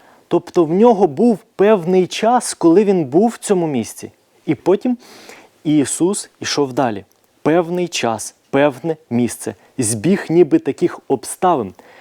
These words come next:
на перший погляд раптових, але в Бога нічого не буває раптового. І ось чоловік, якого звали Закхей, це був старший над митниками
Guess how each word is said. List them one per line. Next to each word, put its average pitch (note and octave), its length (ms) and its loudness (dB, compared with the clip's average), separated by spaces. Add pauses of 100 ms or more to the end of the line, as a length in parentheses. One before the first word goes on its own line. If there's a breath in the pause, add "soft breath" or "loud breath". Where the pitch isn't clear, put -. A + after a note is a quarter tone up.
(160 soft breath)
на C3 120 -2
перший E3 380 0
погляд D#3 440 0
раптових, C3 640 -2 (220)
але G#2 220 -6
в F#2+ 80 -8
Бога G#2+ 500 -6 (400)
нічого - 280 -10
не F#2+ 80 -12
буває F#2 340 -12
раптового. - 600 -14 (1120 loud breath)
І A2 120 -4
ось C3+ 380 0 (680)
чоловік, C#3 680 0 (320 loud breath)
якого F#3+ 400 4
звали E3 480 2
Закхей, F3+ 680 0 (340 soft breath)
це G3 180 4
був F3 260 0
старший A3 600 0
над G#3 220 0
митниками C#3 640 0